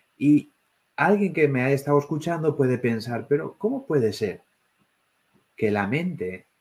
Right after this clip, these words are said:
sea una emanación del espíritu, o sea, una facultad del espíritu?".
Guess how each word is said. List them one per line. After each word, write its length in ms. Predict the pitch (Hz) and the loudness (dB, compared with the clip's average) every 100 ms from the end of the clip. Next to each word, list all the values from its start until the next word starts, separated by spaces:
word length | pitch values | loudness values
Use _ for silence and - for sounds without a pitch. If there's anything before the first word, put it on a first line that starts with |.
| _ _ _ | _ _ _
sea 720 | - 120 117 113 113 117 120 - | -6 -2 0 0 -2 -6 -12 -14
una 500 | 120 113 123 120 113 | -8 -2 0 0 0
emanación 800 | 107 104 98 92 - 123 160 151 | 0 -2 -2 -4 0 0 2 0
del 140 | 104 | -2
espíritu, 640 | 95 - - 120 117 - 90 | -2 -6 -4 -2 -2 -4 -8
o 40 | |
sea, 160 | - 117 | -6 -4
una 220 | 117 113 | -4 -6
facultad 560 | 110 - 92 90 127 | -8 -10 -10 -4 -2
del 140 | 131 98 | -2 -4
espíritu?". 720 | 87 - 202 190 113 87 | -6 -2 0 0 -2 -6